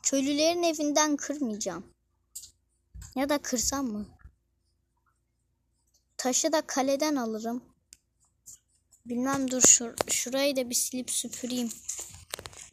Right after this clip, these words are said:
Köylü, sen neden benim kazdıklarımı topluyorsun? Şunları da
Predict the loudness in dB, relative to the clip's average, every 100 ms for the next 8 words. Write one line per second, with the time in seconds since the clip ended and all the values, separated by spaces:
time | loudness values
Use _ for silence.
0 | -4 -4 -14 -6 -6 -6 -12 0 2 2
1 | 2 2 2 0 0 0 2 2 2 0
2 | -2 -2 -4 -4 -4 -2 -4 -6 -8 -8
3 | -6 -4 0 -2 -2 -12 -20 _ -16 -12
4 | -12 -12 -20 -20 -20 -20 _ -16 -16 -16
5 | -20 -18 -20 -20 -20 -20 _ _ -20 -20
6 | -20 -18 -14 -14 -14 -12 -8 -4 -2 -2
7 | -2 -2